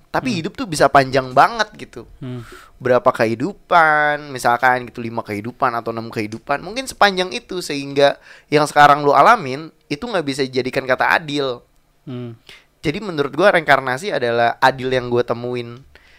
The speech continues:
Speaker 1: di dalam kondisi itu gitu. Maksudnya orang nggak bisa milih di mana dia dilahirkan kan?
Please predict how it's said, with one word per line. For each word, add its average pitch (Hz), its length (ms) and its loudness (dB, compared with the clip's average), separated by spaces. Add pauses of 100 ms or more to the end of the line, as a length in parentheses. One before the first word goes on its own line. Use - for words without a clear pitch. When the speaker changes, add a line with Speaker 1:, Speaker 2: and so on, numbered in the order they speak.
(140)
Speaker 1:
di 135 100 -12
dalam 123 300 2
kondisi 120 480 -4
itu 143 240 -8
gitu. 120 320 -16 (260)
Maksudnya 175 300 0
orang 170 240 6
nggak 160 160 -2
bisa 127 200 -4
milih 127 280 -4
di 120 100 -8
mana 120 300 -2
dia 120 200 -2
dilahirkan 123 640 2
kan? 196 220 -4